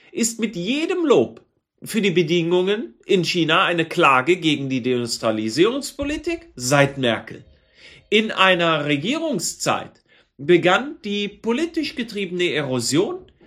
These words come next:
der industriellen Basis in Deutschland durch hohe Energiepreise, überbordende Regulierung und eine ideologisch getriebene Klimapolitik. Sowohl Scholz als auch Merz verschärfen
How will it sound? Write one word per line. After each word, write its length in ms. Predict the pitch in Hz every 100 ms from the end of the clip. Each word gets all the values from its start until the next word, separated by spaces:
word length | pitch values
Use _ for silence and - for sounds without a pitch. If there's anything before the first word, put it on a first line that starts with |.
| -
der 80 | 233
industriellen 600 | 269 294 - 254 240 220
Basis 460 | 170 160 160 170 185
in 120 | 208
Deutschland 580 | 170 120 - - 92 - - -
durch 260 | 208 190 -
hohe 240 | 156 151
Energiepreise, 840 | 139 139 139 208 214 196 185 185 190
überbordende 580 | 143 117 117 113 113 113
Regulierung 760 | 120 123 147 185 208 190 196 190 - -
und 240 | - 302 294
eine 220 | 247 240
ideologisch 640 | 240 277 294 349 330 -
getriebene 560 | 254 233 202 175 190 220
Klimapolitik. 960 | 214 180 147 151 190 196 208 - - _ -
Sowohl 320 | - 180 170
Scholz 500 | 160 262 269 156 -
als 220 | - 185 175
auch 200 | 156 147
Merz 500 | 143 165 - - - - -
verschärfen 720 | 269 294 294 294 269 269